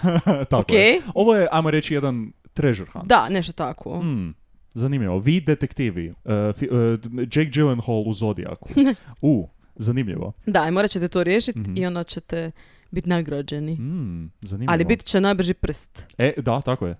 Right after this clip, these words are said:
Speaker 1: Tako da šesnaest nula nula, o, šesnaest nula nula,
Speaker 2: <laughs>
Speaker 1: šest sati, to jest osamnaest nula nula.
Speaker 2: Mhm.
Speaker 1: E, nedjelja je, nemate šta radit. Mi-,
Speaker 2: Šta vi radite?
Speaker 1: misa je
Speaker 2: Šta
Speaker 1: prošla.
Speaker 2: vi radite?
Speaker 1: Misa je
Speaker 2: Ne.
Speaker 1: prošla. Ručak je prošao. E,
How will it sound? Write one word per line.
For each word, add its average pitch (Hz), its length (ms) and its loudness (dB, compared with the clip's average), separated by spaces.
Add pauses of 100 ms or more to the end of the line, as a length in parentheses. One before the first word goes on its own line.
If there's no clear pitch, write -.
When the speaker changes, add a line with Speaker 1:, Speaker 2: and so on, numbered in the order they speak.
Speaker 1:
Tako 127 220 0
da 127 160 2
šesnaest 165 460 0
nula 165 180 -2
nula, 113 240 -2
o, 127 200 0
šesnaest - 420 -6
nula 110 240 0
nula, 190 280 6
Speaker 2:
<laughs> - 60 -2
Speaker 1:
šest 139 180 2
sati, 113 280 -2
to 117 120 -2
jest 104 160 -4
osamnaest 110 480 -2
nula 101 200 -4
nula. 165 280 0
Speaker 2:
Mhm. 185 100 -2 (360)
Speaker 1:
E, - 40 -2 (320)
nedjelja 123 420 0
je, 131 120 -4
nemate 139 280 0
šta 120 180 -2
radit. 90 360 -6 (140)
Mi-, 120 160 -2
Speaker 2:
Šta 247 240 4
vi 214 140 2
radite? 143 440 0
Speaker 1:
misa 180 280 4
je 127 60 6
Speaker 2:
Šta - 100 0
Speaker 1:
prošla. 427 380 6
Speaker 2:
vi 330 160 4
radite? 143 380 0
Speaker 1:
Misa 147 280 2
je - 40 2
Speaker 2:
Ne. 143 40 -4
Speaker 1:
prošla. 92 420 -4 (260)
Ručak 131 400 0
je 110 80 -4
prošao. 90 480 -8 (340)
E, 117 60 -4